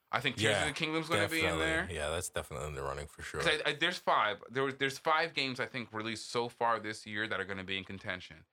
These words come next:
Speaker 1: Final Fantasy sixteen, Baldur's Gate three, Tears of the Kingdom. And I'm trying. I'm digging for the other two. Um, what else released this year?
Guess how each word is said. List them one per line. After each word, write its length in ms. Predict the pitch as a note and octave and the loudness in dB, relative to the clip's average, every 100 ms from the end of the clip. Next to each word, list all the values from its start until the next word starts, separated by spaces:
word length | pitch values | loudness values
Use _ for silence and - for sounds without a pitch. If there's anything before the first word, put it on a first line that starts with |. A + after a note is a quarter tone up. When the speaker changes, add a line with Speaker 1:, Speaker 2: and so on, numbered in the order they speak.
| _ _ - | _ _ -2
Speaker 1:
Final 180 | B2 | -2
Fantasy 360 | D3+ D#3+ E3+ D#3+ | -2 -4 -4 -6
sixteen, 640 | D#3+ D#3+ - B2+ G#2+ A#2 - _ _ _ _ _ _ | -8 -10 -6 -4 -4 -6 -12 _ _ _ _ _ _
Baldur's 360 | A2 A#2 C3+ D3+ | -2 0 0 -2
Gate 280 | D#3 D3 D3+ | -2 -2 -4
three, 380 | A#2 G2+ F2+ G#2 _ _ _ _ _ | -2 -2 -2 -6 _ _ _ _ _
Tears 300 | - B2+ C#3+ | -2 -2 -2
of 60 | D3+ | -4
the 80 | D3+ | -6
Kingdom. 680 | - G#2 F#2+ F2+ F2 G2 - _ _ _ _ _ _ _ - | -4 -4 -4 -4 -4 -8 -16 _ _ _ _ _ _ _ -16
And 100 | - | -16
I'm 100 | - _ _ _ _ _ _ _ _ _ _ _ _ | -18 _ _ _ _ _ _ _ _ _ _ _ _
trying. 420 | - D3 C3 B2 G#2+ | -2 2 2 2 -4
I'm 140 | A2 | -2
digging 260 | G#2 C3 B2 | 0 2 0
for 140 | - A2 | -2 -4
the 100 | G#2+ | -2
other 160 | G#2 G2 | -2 -4
two. 400 | - A2 F2+ F2+ | -6 -8 -4 0
Um, 300 | F#2+ F#2+ G#2 | 0 0 -2
what 100 | C#3+ | -4
else 180 | F3+ D#3+ | -4 -8
released 320 | D#3 E3 - | -10 -12 -14
this 140 | - F#3 | -14 -8
year? 260 | F3 G3 | -6 -8